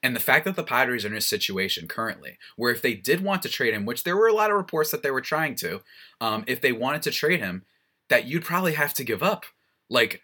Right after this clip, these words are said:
a bunch of prospects. And right now, they do not have the capital to necessarily do that. You could, but then the flexibility for your roster changes a whole bunch. You know what I'm saying? If you gave up a C J Abrams, which they aren't doing, all of a sudden you're like, "Oh my God,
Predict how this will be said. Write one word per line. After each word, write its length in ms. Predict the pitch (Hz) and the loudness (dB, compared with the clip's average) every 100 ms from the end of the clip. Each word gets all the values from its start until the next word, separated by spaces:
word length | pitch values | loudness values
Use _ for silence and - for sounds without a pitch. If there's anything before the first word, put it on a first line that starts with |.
| _ - | _ -8
a 60 | |
bunch 280 | 107 135 170 | -2 -2 0
of 80 | 165 | 0
prospects. 540 | 160 180 - 107 - | 2 2 0 -4 -4
And 240 | - 123 104 | -4 -4 2
right 280 | 151 196 127 | 4 4 0
now, 460 | 143 208 139 - _ _ _ _ | 0 2 0 -4 _ _ _ _
they 140 | 143 143 | 0 0
do 200 | 151 147 | -2 -4
not 360 | 113 123 147 - - | -6 -4 -4 -4 -4
have 220 | 131 127 | -2 -2
the 80 | 113 | -8
capital 460 | - 123 127 113 | -2 0 0 -4
to 180 | 101 101 | -6 -6
necessarily 680 | 98 113 - - 139 143 135 | -6 -4 -4 -2 -2 -2 -2
do 120 | 143 | -2
that. 160 | 135 - - | -2 -2 -10
You 120 | 151 135 | -14 -12
could, 580 | - 254 285 185 151 - _ _ _ | -4 2 6 6 4 -10 _ _ _
but 120 | 139 | 0
then 180 | 160 175 | 2 0
the 60 | 156 | 0
flexibility 640 | - 160 - 143 180 170 | 0 0 0 2 2 2
for 140 | 156 | 0
your 100 | 147 | 0
roster 340 | 139 160 202 131 | 2 2 0 -2
changes 340 | - 104 87 | -2 -2 -4
a 60 | 92 | -4
whole 160 | 98 | -4
bunch. 480 | 90 92 - - - _ _ _ | -2 -6 -4 -6 -6 _ _ _
You 80 | 110 | -4
know 60 | 120 | -2
what 40 | |
I'm 40 | 123 | 4
saying? 220 | 147 135 | 4 4
If 220 | 143 165 | 2 2
you 100 | 196 | 0
gave 280 | 160 180 147 | 2 4 6
up 180 | 190 - | 4 4
a 60 | |
C 180 | - 160 | 0 -2
J 120 | 147 | -2
Abrams, 280 | 110 151 113 | 0 0 0
which 200 | 104 - | -4 -4
they 180 | 95 95 | -4 -4
aren't 340 | 107 139 101 | -4 -6 -6
doing, 380 | - 143 160 - _ _ _ _ _ _ | -4 -4 -4 -8 _ _ _ _ _ _
all 140 | 160 | -2
of 60 | 165 | 0
a 40 | |
sudden 240 | 156 151 131 | 2 2 2
you're 80 | |
like, 160 | 107 101 | -2 -2
"Oh 100 | 131 | -2
my 120 | 156 117 | 0 2
God, 260 | 143 110 | 4 2